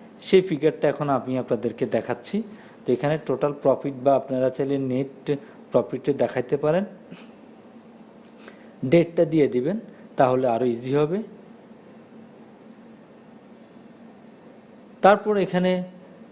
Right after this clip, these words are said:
আমি যে, আহ, লাভ হয়েছে সেটার থেকে মাইনাস খরচটা দিয়ে দিলাম। খরচটা দেওয়ার পরে এখন এখানে আপনার আজকের দিনে কত টাকা প্রফিট হয়েছে, আপনার বেতন,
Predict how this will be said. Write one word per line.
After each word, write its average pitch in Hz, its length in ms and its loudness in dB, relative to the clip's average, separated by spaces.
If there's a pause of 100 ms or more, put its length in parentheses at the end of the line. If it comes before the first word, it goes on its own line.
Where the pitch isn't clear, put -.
আমি 143 320 0
যে, 143 320 2
আহ, 127 640 -4
লাভ 143 260 4
হয়েছে 160 380 -2
সেটার 147 360 -2
থেকে 151 200 0
মাইনাস 135 680 -2
খরচটা 131 440 0
দিয়ে 135 200 2
দিলাম। 147 280 -2 (1900)
খরচটা 131 360 0
দেওয়ার 151 240 4
পরে 156 360 -2 (380)
এখন 190 380 0
এখানে 143 480 -2 (340)
আপনার 135 300 0
আজকের 160 520 -2
দিনে 170 260 2
কত 139 220 2
টাকা 131 260 0
প্রফিট 139 460 0
হয়েছে, 156 340 0
আপনার 131 280 -2
বেতন, 123 580 0